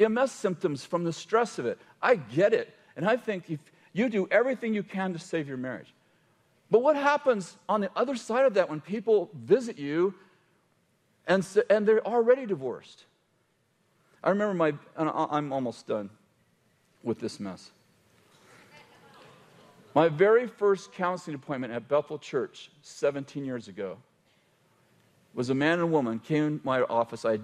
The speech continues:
never had met him, I'd never met him before. They came in my office and they sat down and they had marriage issues. And so I started out just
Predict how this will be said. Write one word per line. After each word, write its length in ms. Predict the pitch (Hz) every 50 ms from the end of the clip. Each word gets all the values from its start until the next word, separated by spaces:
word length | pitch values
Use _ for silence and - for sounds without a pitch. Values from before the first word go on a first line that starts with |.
| 110
never 420 | - 117 123 120 127 135 143 151 143
had 140 | 135 123 117
met 180 | 117 127 127
him, 160 | 131 127 123 - _
I'd 160 | - 117 120 110
never 220 | 120 131 143 160
met 140 | 156 139 123
him 100 | 113 107
before. 440 | 110 107 - - 104 104 104 131 - - _ _ _ _ _ _ _ _ _
They 60 | 104
came 160 | - - 156
in 60 | 160 160
my 120 | 156 147
office 500 | 123 113 110 107 - 113 113 - - - - _ _ _ _ _ _
and 200 | 120 120 120 113
they 220 | 123 120 117 120 127 - _ _ _ _ _ _ _ _ _ _ _ _ _ _ _ _ _ - - _ _ _ _ _ _ _ _ _ _ _ _
sat 300 | - - 165 160 170 160
down 260 | - 127 120 117 110
and 100 | 120 117
they 80 | 117 117
had 180 | 131 127 117
marriage 300 | 117 120 117 110 107 95
issues. 300 | 98 92 - - 107 82 - - _ _ _ _ _ _ _ _ _ _ _ _ _ _ _ _ _ _ _ _ _ _ _
And 120 | 120 135 123
so 320 | - 143 139 131 123 95
I 100 | 104 127
started 340 | 123 - 160 165 160 143 131
out 200 | 131 127 - -
just 180 | - 131 -